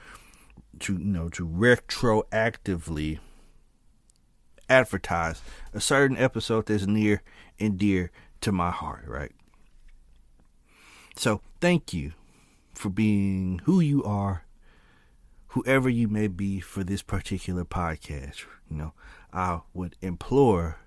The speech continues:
that you keep up the good work. You know, at least, you know, give me a shout and say, "Yo, man, I, I've been listening to your podcast for a little bit. Uh, I like these things. I don't like this." You know, I take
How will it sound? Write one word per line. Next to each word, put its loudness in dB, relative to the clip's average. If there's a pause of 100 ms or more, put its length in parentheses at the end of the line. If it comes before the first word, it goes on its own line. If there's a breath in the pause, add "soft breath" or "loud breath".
(160)
that -10
you -4
keep -6
up -2
the -8
good -6
work. 0 (880 soft breath)
You -10
know, -6 (100)
at 0
least, -2
you -4
know, 0
give 0
me 0
a 2
shout 2
and -4
say, 0
"Yo, 2
man, 0
I, -4
I've -4
been -2
listening -4
to -6
your -4
podcast -4
for -10
a -6
little -4
bit. -2 (800 soft breath)
Uh, -6 (280 soft breath)
I -2
like 0
these -2
things. -2
I -4
don't -2
like -2
this." -4 (320)
You -6
know, -6 (1160 soft breath)
I 2
take -2